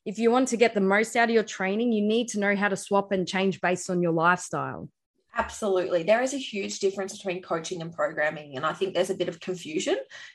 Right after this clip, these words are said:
Speaker 2: in the industry as well. And sometimes people that sell programs call themselves coaches too, and that's fine. Like, people can use that language, but it's important to know, are you following a program or are you being coached, right? Two
Speaker 1: Yes.
Speaker 2: very, very separate services.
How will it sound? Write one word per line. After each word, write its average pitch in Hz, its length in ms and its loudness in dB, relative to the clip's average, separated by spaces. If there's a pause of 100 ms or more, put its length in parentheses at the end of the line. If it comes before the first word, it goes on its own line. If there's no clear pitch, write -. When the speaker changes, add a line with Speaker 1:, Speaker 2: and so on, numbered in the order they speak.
Speaker 2:
in 185 120 6
the 175 60 4
industry 185 340 6
as 180 140 4
well. 170 240 6
And 240 140 2
sometimes 220 560 4 (340)
people 202 200 0
that 180 280 4
sell 185 220 8
programs 170 480 2
call 170 160 0
themselves 165 460 2
coaches 165 440 0
too, 180 300 2
and 202 140 2
that's - 220 2
fine. 160 340 4
Like, 170 160 2
people 185 200 4
can 185 200 0
use 185 180 4
that 160 220 4
language, 135 480 2
but 185 100 6
it's 185 140 2
important 202 440 2
to 208 80 -2
know, 170 360 6 (260)
are 202 160 8
you 220 160 2
following 202 540 2
a 175 40 -2
program 175 520 2
or 175 120 -2
are 180 240 2
you 180 200 -10
being 165 240 -8
coached, - 500 -4
right? 208 320 6
Two 262 220 0
Speaker 1:
Yes. 180 240 6
Speaker 2:
very, 226 300 4
very 196 300 6
separate - 460 -2
services. 226 580 2